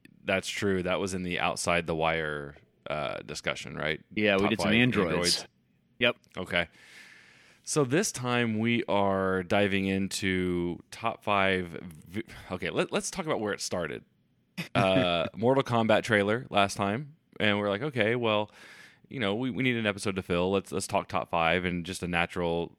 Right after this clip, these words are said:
Speaker 1: progression was Mortal Kombat to top five video game movies. And I was the one that flung that out there, not really knowing what I was getting myself into. I'm like,
Speaker 2: This, this is
Speaker 1: "Surely
Speaker 2: your
Speaker 1: there's
Speaker 2: baby.
Speaker 1: a world," <laughs> yeah, like, "Surely there's a world of video game movies that I haven't seen," right? Like, I,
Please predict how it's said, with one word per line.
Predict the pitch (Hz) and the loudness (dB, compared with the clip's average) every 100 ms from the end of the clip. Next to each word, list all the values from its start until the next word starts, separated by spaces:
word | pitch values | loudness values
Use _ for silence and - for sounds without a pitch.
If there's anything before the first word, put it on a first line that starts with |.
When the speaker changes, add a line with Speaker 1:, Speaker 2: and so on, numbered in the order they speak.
| - | -14
Speaker 1:
progression | 87 85 82 92 87 | -2 -2 -2 -4 -4
was | 76 76 71 | -2 -4 -6
Mortal | 76 73 | -8 -8
Kombat | 73 82 85 98 127 | -6 -6 -2 -2 -4
to | - 85 85 85 | -6 -6 -4 -6
top | - - | -8 -2
five | 107 117 | 0 0
video | 185 151 90 | 0 0 -2
game | 90 78 | -4 -6
movies. | 76 71 50 - - - _ - _ _ | -8 -10 -12 -14 -16 -20 _ -20 _ _
And | - 147 107 - _ _ _ _ - _ _ - | -6 -2 -4 -6 _ _ _ _ -20 _ _ -2
I | 104 127 | 2 4
was | 139 | 4
the | 139 | 2
one | 120 | 0
that | 110 | 0
flung | - 104 | 0 0
that | 101 110 | 2 2
out | 82 - | 2 0
there, | 80 120 _ _ - | -2 -4 _ _ -8
not | 98 107 - | 0 0 2
really | 123 135 | 0 2
knowing | 110 110 110 | 2 2 2
what | 107 | 2
I | |
was | 101 | 0
getting | 95 98 | 0 0
myself | 98 95 95 - | 0 0 0 -2
into. | 82 80 87 90 | -6 -2 0 0
I'm | 117 | 2
like, | 101 | 0
Speaker 2:
This, | - - - | -2 -14 -8
this | 113 | -2
is | |
Speaker 1:
"Surely | 123 107 | 2 4
Speaker 2:
your | 120 127 | 4 8
Speaker 1:
there's | 110 98 | 6 8
Speaker 2:
baby. | 101 110 | 4 4
Speaker 1:
a | |
world," | 127 143 127 120 - | 2 2 0 -4 -12
<laughs> | _ | _
yeah, | 123 180 170 113 - - | 0 4 4 4 0 -2
like, | 170 | 0
"Surely | - 262 156 | 0 0 2
there's | 135 | 2
a | 120 | 0
world | 104 110 120 120 | 0 0 0 2
of | 104 92 | -2 -2
video | 101 107 98 | -4 0 -2
game | 90 92 90 | -2 -2 -2
movies | 87 85 85 | -2 -2 -2
that | 87 | 0
I | 85 | 0
haven't | 98 92 90 | 0 -2 -2
seen," | - 87 80 | -4 -4 -6
right? | 76 78 67 | -4 -2 0
Like, | 82 - | -2 0
I, | 92 | 0